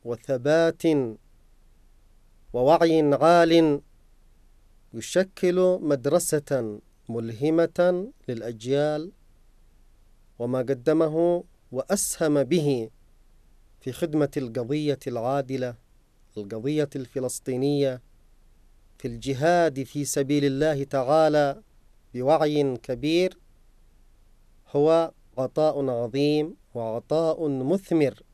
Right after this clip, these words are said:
كانت له ثمرته الكبيرة التي تجلت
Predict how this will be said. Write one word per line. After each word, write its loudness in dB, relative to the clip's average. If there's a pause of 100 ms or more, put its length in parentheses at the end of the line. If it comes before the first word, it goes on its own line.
(1160)
كانت 4
له 0
ثمرته -2
الكبيرة -2 (100)
التي -6
تجلت -2